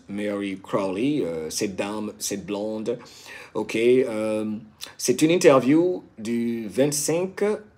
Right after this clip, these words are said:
octobre deux mille vingt-trois, donc il y a juste, euh, euh, quelques jours, n'est-ce pas, de Roi de Cévennes,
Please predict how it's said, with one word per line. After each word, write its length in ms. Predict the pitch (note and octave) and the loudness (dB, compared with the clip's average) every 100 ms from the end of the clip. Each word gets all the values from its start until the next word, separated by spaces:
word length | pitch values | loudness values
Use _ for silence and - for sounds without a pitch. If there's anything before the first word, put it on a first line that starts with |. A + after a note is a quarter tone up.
| _ | _
octobre 800 | C3 C3 A#2+ B2+ D#3+ G#2 F#2+ E2+ - _ - | 2 2 4 4 4 0 -4 -6 -12 _ -20
deux 220 | F2+ D3+ | 2 4
mille 140 | F3 | 4
vingt-trois, 400 | G#2+ G2 - G#2+ | 0 -4 -8 -6
donc 280 | G#2+ G2+ G2 | -6 -8 -8
il 80 | F2+ | -8
y 40 | |
a 80 | F2 | -6
juste, 340 | F2+ F#2+ - F#2+ | -6 -8 -8 -6
euh, 800 | C3 C3 E2 E2+ E2+ E2+ - F2 - - - - - _ - | -4 -2 -4 -6 -8 -8 -10 -12 -16 -20 -20 -20 -20 _ -10
euh, 320 | F2+ F#2+ F#2 F#2+ - _ _ | -8 -8 -10 -14 -20 _ _
quelques 280 | - - - | 2 2 -4
jours, 280 | F2 C#3+ A#2+ | 0 2 2
n'est-ce 180 | F2 | -4
pas, 440 | - A2+ D3+ D#3 - | -8 -6 -4 -6 -8
de 160 | G#2+ A#2 | -6 -4
Roi 240 | A#2 F3 | 0 0
de 80 | A2+ | 0
Cévennes, 380 | - E2 G#2+ | -6 -6 -6